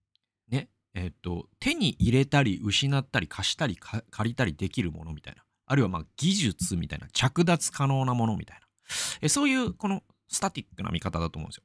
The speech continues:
で、後半にマルホランドが言ってるのは、霊性を動的なもの、ダイナミックなものと捉える捉え方なんですよね。つまり、霊性っていうのはスナップショットじゃなくて動画だと。じゃあ、その動画はどういう動画かというと、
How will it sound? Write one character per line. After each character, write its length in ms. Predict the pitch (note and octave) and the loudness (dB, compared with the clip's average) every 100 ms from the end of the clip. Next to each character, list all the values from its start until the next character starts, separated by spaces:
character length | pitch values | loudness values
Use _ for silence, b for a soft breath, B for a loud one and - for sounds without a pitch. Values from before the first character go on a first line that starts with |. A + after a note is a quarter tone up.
| _ B B B | _ B B B
で、 100 | E3 - - | -2 -2 4
後 300 | G4 G4+ F#4+ | 6 6 4
半 360 | - F4+ E4+ | 2 -2 -2
に 200 | D#4+ D#4 F3 | -2 0 4
マ 100 | A3+ | 6
ル 100 | A3+ | 8
ホ 100 | A#3 | 6
ラ 80 | G#3+ | 6
ン 60 | A#2 | 6
ド 60 | |
が 40 | F2+ | 4
言 80 | |
っ 40 | E2+ | 2
て 100 | F2+ | -2
る 80 | E2 | 0
の 100 | E2+ | 2
は、 520 | B2 C#3 A#2 E2 - B B B B _ _ _ _ _ | 4 6 6 6 2 B B B B _ _ _ _ _
霊 240 | F3 D4 | 2 4
性 240 | F#3+ F#2 F#2 | 4 4 4
を 220 | F2 - - F#2 - | 4 2 -4 -14 8
動 340 | A3+ F#4 B4 - | 10 10 6 4
的 260 | G2 - | 4 4
な 80 | F2 | 0
も 120 | D#2+ | 2
の、 160 | D2+ - _ - | 0 -4 _ -2
ダ 320 | G2+ G#2 C#4+ | 6 10 10
イ 120 | E4+ | 8
ナ 120 | F4 D#4+ | 0 2
ミ 140 | A2+ | 2
ッ 80 | - | 2
ク 80 | F#2 | -2
な 80 | E2 | 0
も 160 | D#2+ | -2
の 260 | D#2+ D#2 - _ | -4 -6 -10 _
と 140 | E3 | -2
捉 340 | - B2 A#2+ A2 | 0 0 2 2
え 60 | |
る 180 | C3+ D3 | 2 2
捉 200 | - G2+ | 2 2
え 60 | F2+ | 2
方 200 | F2+ - | -2 -6
な 60 | |
ん 40 | - | -12
で 60 | |
す 100 | - | -12
よ 80 | - | -6
ね。 160 | F3 A3+ _ _ | -4 -6 _ _
つ 100 | F3 | 4
ま 80 | C3+ | 6
り、 80 | C3+ | 6
霊 220 | A4 G#4 | 2 0
性 160 | A2+ | 0
っ 20 | G2+ | 0
て 160 | G2 | -2
い 20 | |
う 20 | F2+ | -2
の 140 | F2+ | 0
は 140 | F#2 | 2
ス 140 | - E3+ | 2 2
ナ 80 | A#3 | 2
ッ 20 | |
プ 180 | - C#3 | 0 -2
シ 80 | C4 | -2
ョ 40 | |
ッ 40 | - | -4
ト 100 | G#2+ | -2
じ 80 | |
ゃ 40 | F#2+ | -2
な 60 | |
く 80 | F2+ | -2
て 100 | D#2+ | -6
動 300 | - A#2+ D3 | 0 4 4
画 100 | C#3 | 2
だ 120 | B2+ | -2
と。 160 | - - _ _ - | -6 -14 _ _ -2
じ 100 | C#3+ | 0
ゃ 20 | |
あ、 40 | |
そ 120 | B2 D#3 | 2 4
の 100 | F3+ | 4
動 220 | F#3+ F#3+ | 4 4
画 100 | G3 | 2
は 100 | E3+ | 0
ど 140 | D#3+ | 0
う 60 | F#3+ | 0
い 60 | |
う 40 | F2+ | 2
動 180 | F#2 F#2 | 0 0
画 140 | F2+ | -2
か 140 | G2+ | -6
と 120 | - D#2+ | -6 -8
い 80 | |
う 20 | D#2+ | -6
と、 200 | - | -10